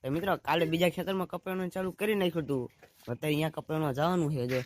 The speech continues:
એટલે જો સાંજે દૂધ ભરવા લઈ ગયા ને દૂધ દોવા, આવું થઈ ગયું. અને કાલ જો સામે ધોયું હતું. ધોયું ને તો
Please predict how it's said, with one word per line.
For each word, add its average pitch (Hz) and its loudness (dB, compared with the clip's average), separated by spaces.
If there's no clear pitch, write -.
એટલે 147 8
જો 170 8
સાંજે 165 6
દૂધ 156 4
ભરવા 175 10
લઈ 185 2
ગયા 196 6
ને 147 6
દૂધ 147 2
દોવા, 123 6
આવું 131 2
થઈ 123 -6
ગયું. 110 -8
અને 131 2
કાલ 151 8
જો 156 8
સામે 139 4
ધોયું 123 2
હતું. 104 -8
ધોયું 202 6
ને 175 6
તો 147 4